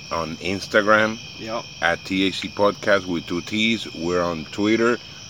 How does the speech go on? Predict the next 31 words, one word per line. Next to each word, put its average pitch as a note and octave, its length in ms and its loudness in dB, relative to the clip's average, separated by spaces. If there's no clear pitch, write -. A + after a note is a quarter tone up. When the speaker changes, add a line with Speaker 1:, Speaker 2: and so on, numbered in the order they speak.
Speaker 1:
at D#2+ 180 -4
T F#2 180 -2
H E2+ 160 -2
C F2+ 60 -8
Podcast E2+ 540 0
with E2 180 -6
two E2+ 140 -6
T's. A#2 400 0
We F#2 280 0
are F#2+ 300 8
on F2 240 -2
all F#2+ 340 4
the A2 120 2
major G2+ 580 0
podcast F#2+ 600 0
platforms. F#2+ 800 2
We're E2+ 200 2
on D#2+ 100 -2
Spotify, F#2 840 4
we're D#2+ 160 0
on D2 80 -4
SoundCloud, F2+ 800 2
we're D#2+ 120 -2
on D2 80 -6
Stitcher, F#2 640 0
we're D#2+ 200 0
on C#2+ 100 -6
Breaker, F2+ 580 2
we're D#2+ 240 0
on D2+ 200 -2
Anchor. F2+ 580 0